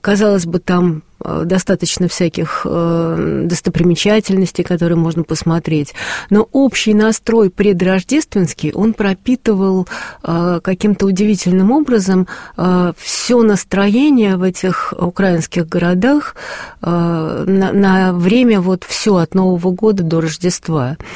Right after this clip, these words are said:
И когда попадаешь туда, э, попадал раньше,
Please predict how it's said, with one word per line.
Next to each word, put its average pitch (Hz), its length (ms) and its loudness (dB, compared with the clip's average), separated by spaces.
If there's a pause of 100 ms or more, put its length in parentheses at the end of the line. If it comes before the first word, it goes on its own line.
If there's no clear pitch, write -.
(380)
И 202 160 2
когда 202 720 2
попадаешь 262 640 0
туда, 175 580 0
э, 147 140 -8 (420)
попадал 170 540 0
раньше, 139 460 -4